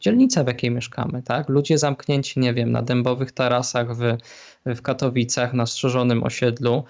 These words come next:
ekskluzywnym, czy, czy jakimś odpowiedniku w innych miastach,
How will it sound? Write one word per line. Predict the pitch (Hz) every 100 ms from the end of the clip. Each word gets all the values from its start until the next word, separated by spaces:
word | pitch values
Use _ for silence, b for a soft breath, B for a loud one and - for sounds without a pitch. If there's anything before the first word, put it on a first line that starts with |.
| B
ekskluzywnym, | - - - 131 127 123 123 131 131
czy, | - -
czy | - 123
jakimś | 113 117 127
odpowiedniku | 123 127 131 131 131 131 120
w | 123
innych | 120 120 120
miastach, | 117 113 - 135 175